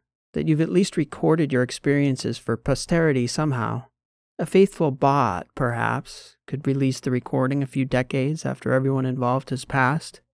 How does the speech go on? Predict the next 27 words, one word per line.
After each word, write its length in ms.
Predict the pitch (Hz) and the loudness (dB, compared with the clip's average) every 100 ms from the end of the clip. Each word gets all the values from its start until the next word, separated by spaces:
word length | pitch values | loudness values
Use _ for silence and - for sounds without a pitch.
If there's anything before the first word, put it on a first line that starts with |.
| _ _ _ _ _ _ - | _ _ _ _ _ _ -2
Maybe 280 | 139 135 123 | 4 4 4
so, 440 | - 101 107 147 _ _ _ _ _ | 2 0 0 -2 _ _ _ _ _
I 100 | 117 | -6
said, 420 | 113 117 113 143 - _ _ _ - | -4 -2 -2 -2 -8 _ _ _ -8
nodding. 420 | 127 113 117 139 - _ _ _ _ _ - | -2 0 0 -2 -6 _ _ _ _ _ -6
Can 160 | - 160 | 2 2
you 100 | 147 | 2
tell 220 | - 185 | 2 2
me, 120 | 202 | 2
Irie, 560 | 127 107 104 120 123 _ _ _ - | 0 -2 -2 -4 -8 _ _ _ -2
what 160 | 139 | 2
did 180 | 208 302 | 4 4
you 80 | 294 | 0
think 260 | - 220 - | 0 -2 0
of 40 | |
the 180 | 175 156 | -2 -2
Aterans 400 | - 147 135 127 | 0 0 0 -2
you 80 | 127 | -6
did 300 | - 135 - | -2 -4 -2
meet? 360 | 117 - - _ _ _ _ _ _ _ | -6 -6 -18 _ _ _ _ _ _ _
Nothing 360 | - 120 - 120 | -2 0 0 -4
specific, 880 | - 117 - 131 - 175 - - _ _ _ - | -4 -6 0 0 0 -4 -4 -14 _ _ _ -2
without 320 | 135 127 117 | 2 2 2
giving 240 | 131 127 | 0 0
away 260 | 117 120 131 | 0 2 0
too 200 | - 127 | -2 -4
much. 480 | 117 113 - - | -2 -4 -6 -12